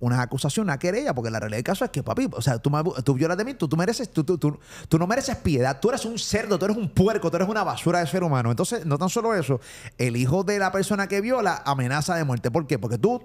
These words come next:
como hijo, tú te sientes orgulloso que tu papá es un violador.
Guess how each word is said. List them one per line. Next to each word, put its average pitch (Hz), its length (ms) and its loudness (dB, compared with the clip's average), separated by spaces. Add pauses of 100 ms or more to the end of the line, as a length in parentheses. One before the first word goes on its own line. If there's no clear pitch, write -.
como 202 280 0
hijo, 139 260 2 (240)
tú 185 100 0
te 185 100 0
sientes 202 240 0
orgulloso 208 320 0
que 170 80 0
tu 135 100 -2
papá 120 220 2
es 117 80 0
un 143 80 0
violador. 127 420 0